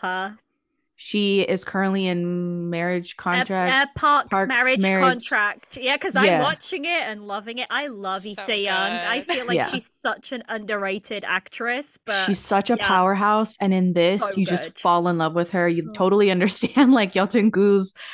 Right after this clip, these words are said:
Speaker 2: character and, like, what he's, because he's supposed to be playing this mad king, this really, um, sadistic person, and then the peasant is nice. He's,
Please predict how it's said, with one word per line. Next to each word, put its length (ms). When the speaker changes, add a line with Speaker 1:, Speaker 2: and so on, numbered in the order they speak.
Speaker 2:
character 560
and, 100
like, 160
what 220
he's, 320
because 360
he's 180
supposed 260
to 60
be 60
playing 220
this 160
mad 320
king, 320
this 180
really, 520
um, 480
sadistic 800
person, 760
and 180
then 360
the 140
peasant 580
is 400
nice. 460
He's, 340